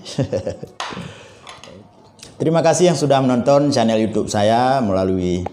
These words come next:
channel YouTube Imran Pase, dan salam sapa buat semuanya, buat saudaraku yang berada di seluruh Nusantara. Eh, siang hari ini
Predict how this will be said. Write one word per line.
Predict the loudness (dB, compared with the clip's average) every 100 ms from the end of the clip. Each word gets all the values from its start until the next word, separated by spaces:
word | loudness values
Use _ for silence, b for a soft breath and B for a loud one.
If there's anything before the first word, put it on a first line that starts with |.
| -14 _ -20 B B B B -4
channel | 0 2
YouTube | 0 2 0 -2 -8 -6
Imran | -2 0 0
Pase, | -2 -2 -2 -4 -6 -16 -10
dan | -6 -4
salam | -2 -2
sapa | -2 -2 0
buat | 0 -2
semuanya, | -4 -4 -2 -2 -4 -8 -8
buat | -10 -8
saudaraku | -6 -4 -4 -4
yang | -4
berada | -4 -4 -4 -4
di | -6
seluruh | -6 -4 -2 0
Nusantara. | -2 -2 -4 -4 -4 -6 -10 B B B B B B -6
Eh, | -4 -4 -6 -8 B B B -6
siang | -2 0
hari | 0 0 0
ini | 0 0 -2 -10